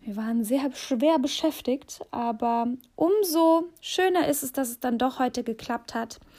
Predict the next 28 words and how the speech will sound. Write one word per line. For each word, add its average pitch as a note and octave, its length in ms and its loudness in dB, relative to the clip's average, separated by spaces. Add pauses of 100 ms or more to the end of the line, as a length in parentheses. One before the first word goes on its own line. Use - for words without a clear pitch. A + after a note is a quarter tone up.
(380)
Und, G#3+ 500 -4
ähm, G#3 340 -6 (120)
ja, D4+ 160 0 (140)
ich - 200 -10
bin B3 160 2
wirklich B3 240 -4
sehr B3+ 140 0
gespannt, B3+ 360 0
was C4 140 -4
ihr C#4 80 -2
nachher A#3 440 -2 (320)
zu - 180 -2
der D4 160 4
heutigen A3+ 400 2
Folge G4 340 0
beziehungsweise B3+ 800 -2
auch A3+ 80 -8
zum A3+ 240 -2
heutigen A3+ 340 -2
Interview G#3+ 580 -4
sagt. A#3 540 -10 (1200)
Ich - 320 2
habe D#4+ 400 2
heute B3 380 -2
bei G#3+ 320 -4
mir B3 400 0
jemanden, A3+ 880 -2
der G#3+ 380 -6